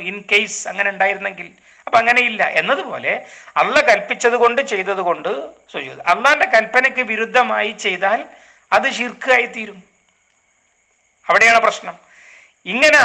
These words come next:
ആദം അലൈഹിസ്സലാമിൻ്റെ സുജൂദ്. എന്താണ് ഈ സുജൂദ്? യഥാർത്ഥത്തിൽ കേവലം ഒരു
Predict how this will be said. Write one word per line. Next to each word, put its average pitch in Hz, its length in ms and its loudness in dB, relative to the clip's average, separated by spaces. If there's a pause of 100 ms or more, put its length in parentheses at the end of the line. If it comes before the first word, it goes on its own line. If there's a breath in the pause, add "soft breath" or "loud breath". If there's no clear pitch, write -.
ആദം 269 240 6
അലൈഹിസ്സലാമിൻ്റെ 233 720 2 (640)
സുജൂദ്. 170 320 -8 (120)
എന്താണ് 277 440 2
ഈ 277 120 -2
സുജൂദ്? 220 480 -10 (280)
യഥാർത്ഥത്തിൽ 208 560 2 (140)
കേവലം 226 460 2
ഒരു 220 120 -6